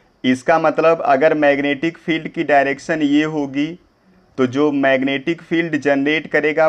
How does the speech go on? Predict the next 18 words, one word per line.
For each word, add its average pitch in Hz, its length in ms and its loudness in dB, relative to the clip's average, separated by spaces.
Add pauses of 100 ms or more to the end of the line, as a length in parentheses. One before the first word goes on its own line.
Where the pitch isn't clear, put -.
पैरामैग्नेटिक 143 840 0
मटेरियल 147 600 0 (100)
उसकी 135 340 -4
भी 175 120 -2
डायरेक्शन 143 560 0
यही 131 280 2
रहेगी। - 1300 -12
लेकिन 135 480 -2 (1700)
डायमैग्नेटिक 160 840 0
मटेरियल 156 540 0
में 170 120 -2
क्या 165 160 2
होता 147 300 2
है 151 240 -4 (360)
कि 135 100 0
मैग्नेटिक 131 760 2
फील्ड 165 420 -4
जिधर 175 340 0